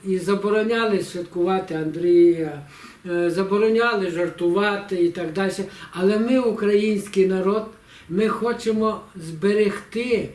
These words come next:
наші традиції українського народу. Ми хочемо показати коротенько по крупицях, як треба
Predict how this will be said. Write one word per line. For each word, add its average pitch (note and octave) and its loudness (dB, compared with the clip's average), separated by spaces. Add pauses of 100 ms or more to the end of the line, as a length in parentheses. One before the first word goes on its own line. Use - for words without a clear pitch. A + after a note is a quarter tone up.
(220)
наші F#3+ -2
традиції F#3+ 0
українського E3 0
народу. C#3+ -6 (520)
Ми F3+ 0
хочемо A#3 0
показати A3 -2
коротенько A3 -2
по G#3 -4 (240)
крупицях, A3 0 (380)
як A#3+ -2
треба G#3 -2